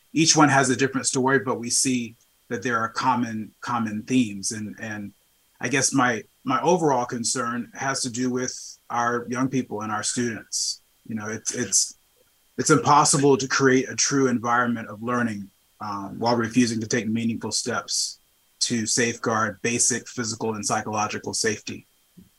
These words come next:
And the frustration is that we, we don't seem to see those meaningful steps taken. And for the student who gets off the bus in the morning and goes in, into the classroom, um, that has, that has an impact.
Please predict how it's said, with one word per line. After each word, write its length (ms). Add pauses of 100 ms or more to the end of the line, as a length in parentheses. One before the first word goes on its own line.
(160)
And 480 (140)
the 80
frustration 540
is 100
that 300
we, 180
we 80
don't 240
seem 280
to 60
see 200
those 240
meaningful 400
steps 400
taken. 420 (760)
And 380
for 260
the 80
student 460
who 120
gets 240
off 260 (340)
the 80
bus 320
in 80
the 60
morning 300
and 80
goes 260
in, 260
into 180
the 80
classroom, 720 (420)
um, 500
that 200
has, 420
that 160
has 300
an 100
impact. 520